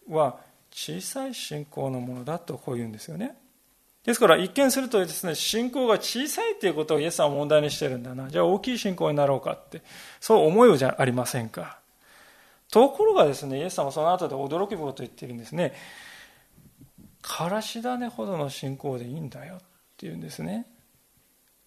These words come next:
からし種って皆さんご覧になったことあるでしょうか。まあ、私も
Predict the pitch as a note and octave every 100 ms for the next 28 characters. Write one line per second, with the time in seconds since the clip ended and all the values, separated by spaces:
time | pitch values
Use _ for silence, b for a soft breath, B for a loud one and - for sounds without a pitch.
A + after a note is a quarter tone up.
0 | _ - E3 A3+ A3+ A#3 A#3+ G3+ F3 D3
1 | C#3+ D#3 D3 B2 C3+ C#3 C3+ C3+ - -
2 | C#3 D#3 D3+ - - _ - B3 - -
3 | _ b b b b - C#3+ D#3 E3 G3
4 | B3+ D3+ E3+